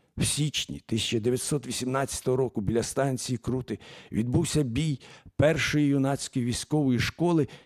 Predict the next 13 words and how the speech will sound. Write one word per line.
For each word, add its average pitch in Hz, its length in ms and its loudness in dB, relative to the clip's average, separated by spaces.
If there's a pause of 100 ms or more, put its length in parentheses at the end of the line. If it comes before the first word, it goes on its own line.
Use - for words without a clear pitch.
(160)
імені 151 280 2
Богдана 135 500 0
Хмельницького 113 840 0
та 113 140 0
студентської 135 680 0
сотні 151 420 -2
помічного 135 760 0 (880)
куреня 127 560 2 (260)
січових 156 600 0
стрільців 147 760 -4 (760)
з 69 200 -10
більшовицькою 135 1080 2 (640)
ордою. 104 680 -2